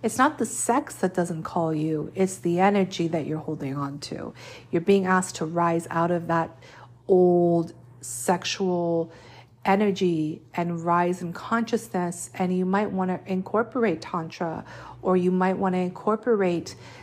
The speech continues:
simple eye-to-eye, heart-to-heart, private-to-private moments and really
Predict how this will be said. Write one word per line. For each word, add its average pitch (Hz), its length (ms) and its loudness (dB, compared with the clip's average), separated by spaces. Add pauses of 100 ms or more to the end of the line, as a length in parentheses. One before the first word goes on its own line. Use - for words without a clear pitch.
simple 180 800 0 (440)
eye-to-eye, 170 1000 2
heart-to-heart, 165 1000 -2 (540)
private-to-private 170 1200 0
moments 175 880 -2
and 175 240 -2
really 175 460 0